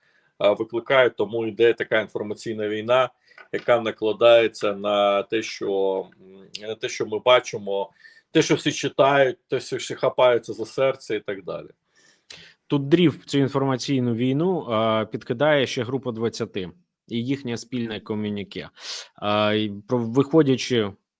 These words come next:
Speaker 2: з того, що у комюніке написано і згадано про Україну, ті, от ті знані люди, які отримують зарплатню за те, щоб аналізувати подібні документи, пишуть, що, ну, в порівнянні з минулим роком якось, е, м, е,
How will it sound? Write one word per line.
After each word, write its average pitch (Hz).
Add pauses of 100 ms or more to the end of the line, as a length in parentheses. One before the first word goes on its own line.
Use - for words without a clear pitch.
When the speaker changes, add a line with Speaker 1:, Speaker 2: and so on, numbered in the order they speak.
Speaker 2:
з -
того, 120
що 123
у 113
комюніке 117
написано 107
і 104
згадано 110
про 113
Україну, 165 (400)
ті, 139
от 120
ті 110
знані 113
люди, 107
які 101
отримують 98
зарплатню 104
за 98
те, 95
щоб 95
аналізувати 98
подібні 98
документи, 151
пишуть, 139
що, 123 (320)
ну, 131
в 127
порівнянні 160
з 143
минулим 151
роком 180
якось, 151
е, 135 (460)
м, 113
е, 107